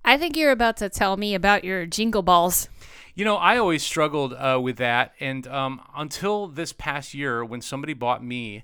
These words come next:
Speaker 2: from manscaped dot com the Perfect Package three point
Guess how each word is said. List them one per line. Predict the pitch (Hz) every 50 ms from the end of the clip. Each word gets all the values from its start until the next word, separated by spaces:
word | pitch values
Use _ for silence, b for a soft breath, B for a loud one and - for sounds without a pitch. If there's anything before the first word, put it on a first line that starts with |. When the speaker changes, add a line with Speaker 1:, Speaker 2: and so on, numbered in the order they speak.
| b b b
Speaker 2:
from | b - - 127 117 120 117 113
manscaped | 123 151 196 220 214 - - - 127 117 -
dot | 127 113 110 -
com | - 123 113 113
the | 107 120 110 -
Perfect | - - 185 180 - 214 202 - - -
Package | - - - 160 165 160 - 120 107 101 - -
three | - - 131 139 143 147 151 139 - _
point | - - 139 127 127 135 131 127 -